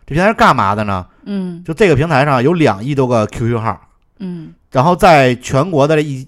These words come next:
Speaker 1: 一千三百多起网络诈骗案中啊，犯罪分子使用的Q Q号啊，基本上都来自这个平台。
Speaker 2: 嗯。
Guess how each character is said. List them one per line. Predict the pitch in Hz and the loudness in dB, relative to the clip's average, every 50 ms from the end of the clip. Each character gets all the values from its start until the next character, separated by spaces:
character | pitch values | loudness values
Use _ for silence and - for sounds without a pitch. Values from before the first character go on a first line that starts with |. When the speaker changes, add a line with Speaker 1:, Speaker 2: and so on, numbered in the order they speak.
| _ _ _ _ - | _ _ _ _ -16
Speaker 1:
一 | - 160 | -14 -10
千 | 143 - 170 160 | -4 -4 -2 0
三 | 151 170 156 | 0 0 0
百 | 143 | 0
多 | - 143 143 | 0 0 -2
起 | 131 127 127 131 | -2 -2 -2 0
网 | 123 98 95 | 0 0 0
络 | 104 - | 0 0
诈 | - 131 123 | 0 0 0
骗 | 120 131 131 | 0 -2 -2
案 | 127 117 | -2 -2
中 | 104 107 107 104 | -4 -6 -6 -6
啊， | 101 95 92 104 | -6 -6 -6 -4
犯 | - 170 165 | -2 -2 0
罪 | 165 170 | 0 -2
分 | 156 170 151 127 | -2 -2 -4 -6
子 | 107 98 113 | -8 -8 -8
使 | - - 104 | -8 -6 -6
用 | 104 113 | -6 -4
的 | 120 127 | -4 -6
Q | - - 147 | -4 -2 -2
Q | 135 139 135 | -2 -2 -2
号 | 143 | -2
啊， | 135 113 98 92 95 _ | -2 -2 -4 -6 -10 _
基 | - 170 185 | -8 -6 -4
本 | 139 | -4
上 | 104 104 - | -4 -4 -4
都 | 190 185 | -4 0
来 | 165 107 107 | 0 0 -2
自 | 95 110 | -2 -8
这 | 107 104 101 | -10 -10 -10
个 | 95 | -12
平 | 85 90 92 95 | -14 -16 -18 -18
台。 | 98 98 92 - - _ _ _ | -20 -20 -20 -20 -20 _ _ _
Speaker 2:
嗯。 | - 185 190 180 175 160 | -12 -12 -10 -10 -12 -14